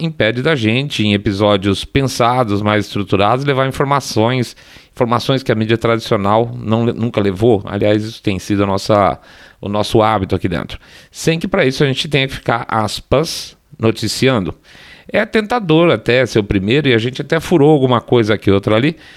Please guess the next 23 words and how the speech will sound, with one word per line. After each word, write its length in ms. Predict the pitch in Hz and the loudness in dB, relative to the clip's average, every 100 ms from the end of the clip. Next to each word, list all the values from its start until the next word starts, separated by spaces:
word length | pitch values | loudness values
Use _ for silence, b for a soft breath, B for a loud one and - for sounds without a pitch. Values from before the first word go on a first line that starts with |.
| B | B
mas 160 | - 294 | -4 -2
não 140 | 294 | 0
é 40 | 226 | 0
nossa 220 | 240 262 | 0 -2
praia, 320 | - 143 139 | 0 2 2
né? 180 | 135 156 151 | 0 -2 -6
Então 320 | 131 135 165 196 | -8 -2 0 0
a 60 | |
gente 500 | 156 175 170 190 185 - B B | -2 -2 -2 -2 -4 -8 B B
não 160 | 175 175 | -2 0
quer 180 | 185 185 | 0 2
ganhar 260 | 165 170 | 2 2
campeonato 580 | 156 156 139 151 139 135 | 2 0 2 2 0 0
de 60 | 127 | 0
velocidade 720 | 135 135 135 117 117 123 123 | 2 0 -2 0 2 2 -2
e 220 | 131 - | -8 -8
sim 360 | 120 - 107 110 110 | -8 -6 -6 -6 -8
de 160 | 107 | -8
qualidade. 560 | 110 117 120 98 95 - | -2 0 2 0 -2 -8
Ser 220 | - - 139 | -6 -2 0
rápido 360 | 170 202 202 | -2 -4 -6
não 140 | 190 190 | -2 0
é 200 | 190 | -2